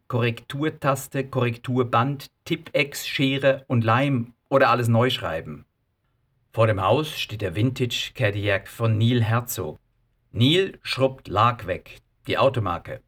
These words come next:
internationale Adaption. Wenig Kommunikation möglich, außer „Hier musst du drücken am Kaffeeautomaten.“ Ab und zu weckt einen das Glöckchen vom nahen Krishna-Tempel. Anschließend hört man die Mönche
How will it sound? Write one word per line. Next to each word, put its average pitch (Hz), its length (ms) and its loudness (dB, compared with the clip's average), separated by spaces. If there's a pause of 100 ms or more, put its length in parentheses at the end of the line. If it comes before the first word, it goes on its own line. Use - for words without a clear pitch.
(120)
internationale 117 680 2
Adaption. 98 680 -4 (1600)
Wenig 147 380 2
Kommunikation 131 720 2
möglich, 107 400 0
außer 110 500 2 (600)
„Hier 131 200 4
musst 123 220 2
du 117 60 0
drücken 110 320 -4
am 92 160 -6
Kaffeeautomaten.“ 90 1120 -6 (800)
Ab 160 160 2
und 185 120 0
zu 190 200 -2
weckt 175 180 -2
einen 156 200 2
das 143 200 -2
Glöckchen - 400 -2
vom 135 220 -2
nahen 131 260 2
Krishna-Tempel. 113 960 -6 (420)
Anschließend 120 600 2
hört 127 160 2
man 120 100 0
die 110 100 0
Mönche 123 560 -2